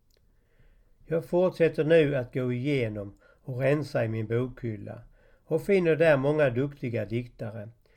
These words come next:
som ger mig idén att delge ett urval av dessa i en podcast. Min tanke är att återkomma med fler dikter framöver och delge er av diktskatten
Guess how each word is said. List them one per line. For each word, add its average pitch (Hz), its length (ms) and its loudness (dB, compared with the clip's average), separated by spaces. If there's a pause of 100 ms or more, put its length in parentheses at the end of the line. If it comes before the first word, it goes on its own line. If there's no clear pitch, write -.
(180)
som 147 180 -6
ger 170 260 2
mig 135 200 -4
idén 123 580 -2 (380)
att 113 260 -10
delge 139 460 0
ett 123 220 -6
urval 143 380 0
av 113 120 0
dessa 117 540 -4
i 120 180 -6
en 104 80 -6
podcast. 117 800 -12 (880)
Min 131 240 -6
tanke 147 400 0
är 131 340 0
att 120 220 -6
återkomma 127 680 -2
med 117 200 -6
fler 151 340 -2
dikter 143 400 -6
framöver 113 640 -6 (520)
och 120 120 -8
delge 127 600 0
er 123 260 -2
av 107 140 -8
diktskatten 117 800 -8